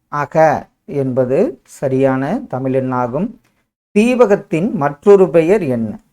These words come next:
தீவகம். இதுல தீவகத்தின் மற்றொரு பெயர் விளக்கு. இதுல நெருப்பு, அனல், கனல்லாம் தவறு. விளக்கு என்பது சரியான ஒன்று.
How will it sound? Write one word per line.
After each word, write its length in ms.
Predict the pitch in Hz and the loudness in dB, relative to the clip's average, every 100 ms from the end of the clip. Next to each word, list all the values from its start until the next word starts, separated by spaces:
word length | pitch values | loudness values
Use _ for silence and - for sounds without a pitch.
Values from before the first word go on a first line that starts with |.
| _ _ 135 | _ _ -8
தீவகம். 800 | 131 165 165 131 110 127 131 113 110 - 127 | -2 0 2 2 0 -2 -4 -6 -10 -14 -6
இதுல 340 | 127 143 240 - _ _ _ _ _ 127 | -2 0 -2 -6 _ _ _ _ _ -4
தீவகத்தின் 720 | 143 139 139 135 - 139 196 | -2 0 2 0 0 -4 -4
மற்றொரு 520 | 139 117 147 143 139 | -4 -6 -4 -4 -2
பெயர் 320 | - 135 180 | -2 0 -2
விளக்கு. 920 | 135 135 156 151 - 147 143 123 90 - | 0 0 2 0 -4 -2 0 0 -2 -10
இதுல 260 | 127 143 160 | -8 -6 -4
நெருப்பு, 600 | 139 139 143 - 135 135 | -2 -2 -2 -2 0 0
அனல், 400 | 127 135 139 135 | 0 -2 -4 -4
கனல்லாம் 480 | 127 123 127 131 127 | -6 -4 -2 -4 -4
தவறு. 540 | 123 123 131 208 - _ _ _ | -2 -2 -2 -4 -6 _ _ _
விளக்கு 600 | 139 180 196 196 185 175 | 0 4 4 2 0 2
என்பது 580 | 143 135 131 127 202 403 | 0 0 0 2 -2 -4
சரியான 540 | - 123 123 131 135 | -6 -4 -2 -2 -2
ஒன்று. 440 | 123 127 131 240 | -4 -4 -4 -4